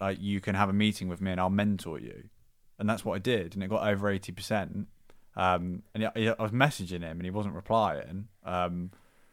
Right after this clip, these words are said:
I ca-, I can't remember how this happened. I got hold of his P A through someone else that won, and I was talking to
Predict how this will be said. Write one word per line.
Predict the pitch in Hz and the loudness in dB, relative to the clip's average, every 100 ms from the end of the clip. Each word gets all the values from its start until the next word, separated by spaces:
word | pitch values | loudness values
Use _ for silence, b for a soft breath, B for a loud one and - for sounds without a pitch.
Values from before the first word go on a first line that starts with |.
| b b | b b
I | 120 | -2
ca-, | - 131 | 0 -2
I | |
can't | 147 160 | 4 2
remember | 127 139 | 4 2
how | 120 147 135 | 4 6 6
this | 113 | 4
happened. | 135 131 95 | 0 -2 0
I | 98 | 0
got | 123 - | 0 0
hold | 139 131 | 4 4
of | 110 | 2
his | 104 | -4
P | - 120 117 | -4 0 2
A | 117 85 87 | 2 2 -2
through | 90 101 | -6 -6
someone | 95 101 98 | -4 -2 2
else | 104 95 | 2 0
that | - | -4
won, | 101 104 90 | 0 0 0
and | 82 | -4
I | 92 | -6
was | 87 | -4
talking | 113 107 85 | -4 -4 -6
to | - | -10